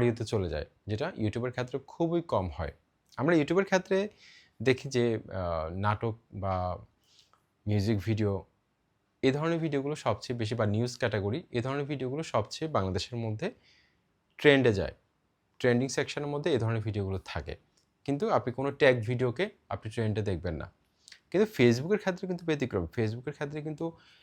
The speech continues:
চব্বিশ ঘন্টা বা আটচল্লিশ ঘন্টার মধ্যে কিন্তু যে কোনো ভিডিও কিন্তু র্যাঙ্কে চলে যায়। এটা কিন্তু খুব ভালো একটা সাইন।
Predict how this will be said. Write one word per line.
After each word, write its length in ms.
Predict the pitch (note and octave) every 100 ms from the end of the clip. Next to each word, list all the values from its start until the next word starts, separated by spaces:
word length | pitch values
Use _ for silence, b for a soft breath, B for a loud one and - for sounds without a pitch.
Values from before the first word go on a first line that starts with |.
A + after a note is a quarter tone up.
| b b _ _ -
চব্বিশ 320 | C3 A#2+ C3 C3
ঘন্টা 220 | C#3+ C#3+
বা 100 | C#3+
আটচল্লিশ 380 | G#2+ - C#3+ D3
ঘন্টার 240 | C#3+ D3
মধ্যে 300 | C#3+ A2+ A2 D3+
কিন্তু 180 | E3+ E3+
যে 140 | B2
কোনো 160 | A#2 B2
ভিডিও 240 | B2+ C3
কিন্তু 180 | C3 B2+
র্যাঙ্কে 300 | G2 F#2 G2+
চলে 220 | - F2
যায়। 180 | D2+ - _ _ _ _ _ _ _ _
এটা 140 | C3 C3+
কিন্তু 160 | D3 C#3
খুব 140 | C#3 B2
ভালো 200 | G2 G2+
একটা 180 | G2 G2+
সাইন। 280 | - C#2+